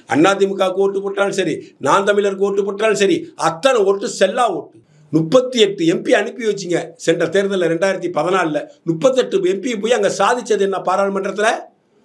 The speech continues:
கோஷம் போட்டாங்க, வெளிநடப்பு செஞ்சாங்க, கேண்டீன்ல உட்காந்து டீ போண்டா சாப்பிட்டாங்க, எங்களுக்கு கேண்டீன்ல பிரியாணி போட மாட்டேங்கிறாங்க, நான்வெஜ் போட மாட்டேங்கிறாங்கன்னு ஒப்பாரி வச்சாரு ஆ ராசா. அதுலயும் வேட்டு வச்சுட்டாரு.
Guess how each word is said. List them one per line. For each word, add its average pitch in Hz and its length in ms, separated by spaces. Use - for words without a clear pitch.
கோஷம் 202 400
போட்டாங்க, 139 380
வெளிநடப்பு 208 520
செஞ்சாங்க, 135 640
கேண்டீன்ல 247 320
உட்காந்து 170 420
டீ 240 160
போண்டா 175 380
சாப்பிட்டாங்க, 135 440
எங்களுக்கு 170 420
கேண்டீன்ல 233 400
பிரியாணி 220 420
போட 160 180
மாட்டேங்கிறாங்க, 147 760
நான்வெஜ் 214 500
போட 185 180
மாட்டேங்கிறாங்கன்னு 160 480
ஒப்பாரி 196 440
வச்சாரு 160 320
ஆ 143 220
ராசா. 147 360
அதுலயும் 247 280
வேட்டு 202 340
வச்சுட்டாரு. 156 560